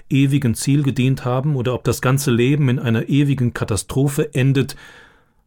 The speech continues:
haben sie nur die vagesten Vorstellungen und die unbestimmtesten Hoffnungen.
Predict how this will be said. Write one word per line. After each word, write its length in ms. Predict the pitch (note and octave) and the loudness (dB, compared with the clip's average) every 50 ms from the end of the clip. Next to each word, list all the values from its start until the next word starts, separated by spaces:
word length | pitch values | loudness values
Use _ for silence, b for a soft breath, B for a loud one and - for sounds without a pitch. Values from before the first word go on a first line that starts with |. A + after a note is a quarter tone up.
| _ | _
haben 220 | - - C#3 C3 A#2+ | -8 -4 -2 -2 0
sie 120 | G#2 B2+ | 2 2
nur 140 | B2+ B2 B2 | 2 2 2
die 160 | A2+ A#2 F#2 | 2 0 0
vagesten 440 | A2 G#2 G2+ G#2 - G2+ - - G#2+ | 0 0 0 0 -2 -4 -4 -4 -4
Vorstellungen 760 | - - B2+ A#2 A#2 - - - A#2+ A2 A2 A2 G#2+ G#2 A2+ | -4 -2 0 0 0 -2 -2 -2 -2 0 0 0 0 0 -2
und 160 | - C#3 G2 | -2 -4 -4
die 60 | - C#3+ | -4 -2
unbestimmtesten 1000 | - - C#3 C#3 C3+ C3 A2 - - - C3 A2+ A2 - G#2+ - - - G#2+ F2 | 0 2 2 4 4 2 0 -2 -2 -2 0 0 0 -2 -4 -6 -4 -4 -2 -2
Hoffnungen. 460 | F#2+ F2+ - - G2+ F2+ F2+ F#2+ G2+ | -2 -4 -6 -6 -6 -6 -8 -10 -14